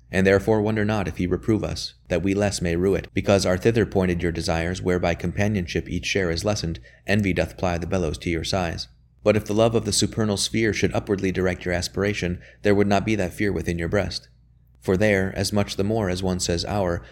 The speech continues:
so much the more of good each one possesses, and more of charity in that cloister burns." "I am more hungering to be satisfied," I said,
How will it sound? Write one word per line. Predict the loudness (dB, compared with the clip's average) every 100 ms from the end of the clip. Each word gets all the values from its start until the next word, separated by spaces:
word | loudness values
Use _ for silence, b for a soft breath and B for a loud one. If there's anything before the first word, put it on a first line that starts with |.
| B
so | 0 2
much | 0 0
the | 0
more | 2 2
of | 0
good | 0 0
each | -2 -2
one | -2
possesses, | -2 -2 -2 -2 -6 -6
and | -2 0
more | 2
of | 0
charity | 2 2 4 2 -2
in |
that | -2 -2
cloister | -2 -2 -2 -4
burns." | -2 -4 -8 -14 _ _ _ _ _ _ _ _ -20 _ b b b
"I | 0 2
am |
more | 4 2
hungering | 2 2 2 2
to | 0
be |
satisfied," | 0 2 2 0 -2 -4 -6 -14 _ _
I | -8
said, | -4 -2 -4